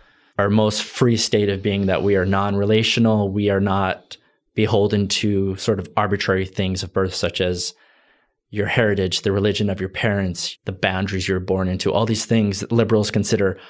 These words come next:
arbitrary and limiting. And then in the state of nature, as the most free being, you are free of all those things.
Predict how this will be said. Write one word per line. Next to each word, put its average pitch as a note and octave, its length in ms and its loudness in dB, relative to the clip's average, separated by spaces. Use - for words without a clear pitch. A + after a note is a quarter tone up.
arbitrary A#2+ 720 2
and F#2+ 160 -2
limiting. A#2+ 480 2
And G#2+ 80 0
then G#2 80 2
in G2 40 0
the G2 60 -2
state G#2 280 2
of F#2+ 100 -4
nature, G#2 580 0
as G2+ 140 -2
the G#2+ 80 2
most G#2 200 2
free G2+ 220 0
being, G2 300 0
you G#2 260 2
are F#2+ 200 -2
free - 440 -4
of F2+ 140 -2
all F2+ 180 -4
those D2+ 220 -6
things. - 500 -8